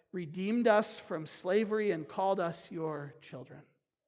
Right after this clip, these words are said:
We want to be your disciples. Help us to hold to your word, to abide in your teaching.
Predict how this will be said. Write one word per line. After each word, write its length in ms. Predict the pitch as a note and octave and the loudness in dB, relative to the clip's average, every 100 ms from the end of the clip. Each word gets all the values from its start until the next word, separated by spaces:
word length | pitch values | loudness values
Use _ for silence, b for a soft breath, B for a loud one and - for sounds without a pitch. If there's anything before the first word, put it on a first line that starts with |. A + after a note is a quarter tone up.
| _ _ _ _ | _ _ _ _
We 160 | - D#3 | -8 -6
want 400 | D3+ F3 F#3+ - | 0 2 0 -2
to 100 | E3+ | -12
be 120 | E3 | -8
your 260 | E3+ E3 D3+ | -6 -4 -6
disciples. 840 | C#3+ - C#3 C#3+ - - - - _ _ _ _ _ _ _ _ _ | -6 -8 -8 -10 -16 -18 -18 -18 _ _ _ _ _ _ _ _ _
Help 260 | - F#3 F#3 | -2 0 0
us 260 | D3+ - - | -4 -8 -12
to 320 | - D#3+ - B B B _ | -8 -8 -8 B B B _
hold 540 | - F#3+ F#3+ E3 - | 0 4 4 2 -4
to 100 | - | -10
your 160 | D#3 D#3 | -8 -6
word, 500 | D3 D#3 D3+ C3+ - | -4 -4 -4 -8 -12
to 160 | - D3+ | -8 -6
abide 420 | D3 D#3+ F#3 F3 | 0 4 4 2
in 100 | D#3+ | -2
your 140 | C#3+ | -6
teaching. 540 | C#3 F3+ D#3+ D3 C#3+ | -8 -12 -12 -14 -16